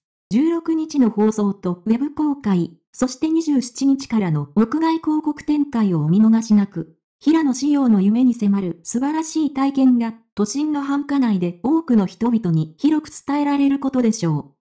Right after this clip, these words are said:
これはただのシーエムではなく、未来への夢を追いかける若者たちに送る、平野紫耀の心からのメッセージなのです。最後に、東京渋谷では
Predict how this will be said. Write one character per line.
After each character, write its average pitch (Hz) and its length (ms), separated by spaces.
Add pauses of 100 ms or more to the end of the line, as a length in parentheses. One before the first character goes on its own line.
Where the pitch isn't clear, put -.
(140)
こ 190 140
れ 226 100
は 247 140
た 262 200
だ 311 100
の 240 100
シ 262 300
ー - 20
エ 269 60
ム 254 100
で 240 120
は 196 100
な 185 140
く、 - 280 (140)
未 269 140
来 330 200
へ 277 80
の 226 100
夢 226 280
を 226 80
追 247 80
い 262 100
か 262 100
け 247 120
る 214 120
若 196 220
者 277 220
た 254 100
ち 202 160
に 170 100
送 156 220
る、 175 260 (120)
平 330 180
野 294 140
紫 277 160
耀 269 200
の 196 120
心 233 340
か 208 140
ら 170 100
の 143 240
メ 233 120
ッ 269 40
セ - 240
ー 208 40
ジ 202 100
な 190 100
の 180 100
で 170 140
す。 - 180 (300)
最 294 280
後 226 100
に、 165 260 (160)
東 285 220
京 302 220
渋 285 240
谷 285 120
で 262 140
は 220 180